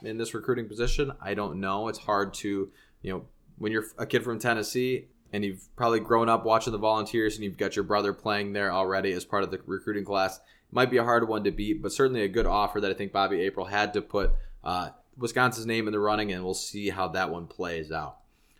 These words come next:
All right, guys, that's really all the new offers. We caught you up on a lot of the new offers on the last episode, so if you're looking for the latest recruiting updates, make sure to listen to that one.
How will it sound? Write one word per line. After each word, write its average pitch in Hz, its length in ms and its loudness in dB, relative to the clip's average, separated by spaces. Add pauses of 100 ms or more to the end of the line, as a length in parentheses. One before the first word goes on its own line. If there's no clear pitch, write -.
All 104 140 4
right, 123 120 6
guys, 107 220 0
that's 123 260 0
really 147 200 2
all 123 180 4
the 131 80 0
new 120 160 2
offers. 104 380 2
We 92 80 -4
caught 107 280 2
you 107 80 2
up 104 200 2
on 95 120 -2
a 92 60 -6
lot 98 220 4
of 95 80 -2
the 98 80 -4
new 101 120 -2
offers 98 380 -2
on 95 80 -2
the 90 80 -6
last 92 320 2
episode, 92 400 -6
so - 100 -10
if - 60 -16
you're 92 100 -6
looking 104 220 -2
for 98 140 -8
the 90 100 -8
latest 98 340 -2
recruiting 110 380 -2
updates, 98 400 -2
make 98 140 -6
sure 104 120 -2
to 95 60 -2
listen 92 360 -2
to 92 160 -2
that 95 240 2
one. 90 180 -6